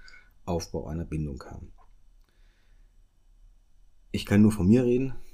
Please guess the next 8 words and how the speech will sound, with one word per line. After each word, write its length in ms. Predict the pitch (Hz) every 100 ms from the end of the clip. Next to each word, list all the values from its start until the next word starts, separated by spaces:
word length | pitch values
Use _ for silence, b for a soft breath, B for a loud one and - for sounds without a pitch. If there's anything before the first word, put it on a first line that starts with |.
| b b - - B B B B B -
Ich 220 | - -
liebe 320 | 90 - -
meine 240 | 98 92
Tochter 320 | - 101 - 95
bedingungslos. 760 | 92 98 117 120 117 127 - - _ _ - - - - - - _ -
Denke 280 | 85 80 -
ich 180 | 85 -
zumindest. 500 | 104 98 107 120 -